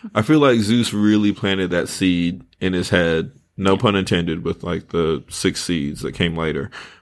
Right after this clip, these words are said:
But I feel like he planted that seed in his head and was like, "You know what? You look like a lonely guy, and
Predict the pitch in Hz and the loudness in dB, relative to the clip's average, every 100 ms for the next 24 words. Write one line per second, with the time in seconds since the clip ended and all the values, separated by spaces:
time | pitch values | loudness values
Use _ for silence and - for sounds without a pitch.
0 | - 101 101 113 107 104 - 101 98 90 | 2 2 6 4 4 2 0 0 2 0
1 | 76 - 107 95 85 90 85 82 87 92 | -2 0 2 0 -2 -4 0 0 -2 -4
2 | 98 98 87 - _ _ 311 392 427 427 | -2 -2 -2 -8 _ _ -2 2 2 2
3 | 427 415 - _ _ _ _ _ _ _ | 0 -2 -6 _ _ _ _ _ _ _
4 | _ _ 120 123 175 170 131 117 110 104 | _ _ -8 -4 -2 4 4 4 2 2
5 | 104 98 101 98 92 92 85 85 80 82 | 0 0 -2 -4 -4 -2 -2 -4 -6 -8
6 | 82 104 101 98 98 | -8 -4 -2 -2 -4